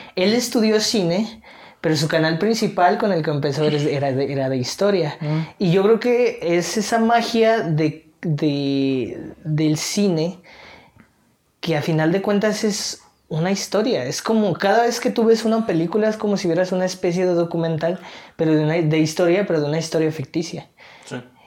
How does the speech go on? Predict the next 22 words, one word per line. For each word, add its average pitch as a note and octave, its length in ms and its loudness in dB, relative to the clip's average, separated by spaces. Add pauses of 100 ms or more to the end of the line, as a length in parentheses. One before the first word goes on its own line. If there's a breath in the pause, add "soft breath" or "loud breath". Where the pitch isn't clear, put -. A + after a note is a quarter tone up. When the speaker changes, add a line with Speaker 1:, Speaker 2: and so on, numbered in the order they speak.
(140 soft breath)
Speaker 1:
Y F3+ 200 2
es, D#3+ 240 4
es D#3+ 120 2
lo F3+ 180 4
chingón. E3 360 -2
O C#3+ 60 -2
sea, D3+ 100 0
si D#3+ 140 -2
te F3+ 100 -2
gusta F#3+ 300 0
la A3 140 4
historia, F3 720 0 (540 soft breath)
es D3 180 -2
po-, - 260 -4
bueno, D#3 180 0
a C3+ 40 -2
mí, F3 380 -2 (260)
eh, D#3+ 100 -2
me D#3 100 0
encanta D#3 320 0
porque D#3 300 -4
son, C#3+ 280 -4